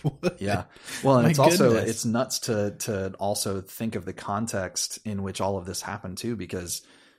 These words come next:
Speaker 2: they only just started, uh, from what I was reading, they only just started the renovation process last year.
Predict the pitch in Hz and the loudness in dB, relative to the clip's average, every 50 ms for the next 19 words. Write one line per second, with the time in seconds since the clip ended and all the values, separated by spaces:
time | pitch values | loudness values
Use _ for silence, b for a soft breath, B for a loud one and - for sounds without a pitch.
0 | b _ _ - 85 101 104 110 98 107 120 135 131 117 98 98 104 104 113 - | b _ _ -10 -6 -4 -2 -2 -2 -2 -2 0 0 -2 -2 -2 -4 -4 -4 -4
1 | - - - 95 90 101 117 117 92 90 87 87 87 98 - - 101 95 90 87 | -6 -6 -2 -2 0 0 0 0 -2 -4 -6 -8 -12 -14 -12 -8 -8 -6 -6 -6
2 | 87 - 110 101 95 98 98 95 90 92 92 87 92 92 101 110 113 107 95 92 | -6 -6 -6 -4 -4 -4 -4 -4 -4 -4 -6 -6 -6 -4 -4 -4 -4 -4 -4 -6
3 | 87 90 92 101 117 135 143 123 120 113 - - - 113 120 117 101 101 95 95 | -6 -4 -4 -4 -4 -6 -6 -8 -8 -8 -6 -4 -4 -4 -4 -2 -2 -2 -2 -4
4 | 92 87 92 107 131 - - 92 - - 95 87 90 - 90 85 - - - - | -4 -4 -4 -4 -4 -4 -8 -8 -8 -8 -8 -8 -8 -8 -10 -10 -10 -12 -12 -14
5 | - - - - - 92 92 - - - - | -14 -14 -14 -14 -12 -12 -12 -12 -12 -16 -20